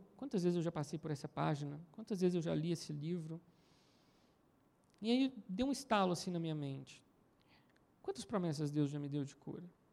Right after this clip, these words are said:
E aí eu peguei um papel e comecei em Gênesis e fui virando as páginas da minha Bíblia e anotando. Queridos, Deus me deu cento e vinte promessas de cura em quinze anos,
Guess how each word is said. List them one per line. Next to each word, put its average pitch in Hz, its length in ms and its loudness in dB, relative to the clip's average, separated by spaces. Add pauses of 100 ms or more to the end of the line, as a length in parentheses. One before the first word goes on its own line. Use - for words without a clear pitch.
(720)
E 190 80 -2
aí 220 100 4
eu 269 80 4
peguei 226 240 2
um 220 60 0
papel 202 400 4
e 226 40 4
comecei 180 600 2
em 180 140 0
Gênesis 190 560 4
e 196 80 4
fui 190 280 6
virando 170 340 4
as 160 100 -4
páginas 160 360 -2
da 160 80 -4
minha 165 140 0
Bíblia 170 280 0
e - 20 2
anotando. 170 500 -2 (1080)
Queridos, 196 240 10
Deus 208 180 10
me 196 100 2
deu 196 140 10
cento 247 240 2
e 202 60 2
vinte 170 240 -2
promessas 131 440 0
de 120 100 -10
cura - 280 -14 (920)
em 170 140 4
quinze 202 440 0
anos, 120 480 -6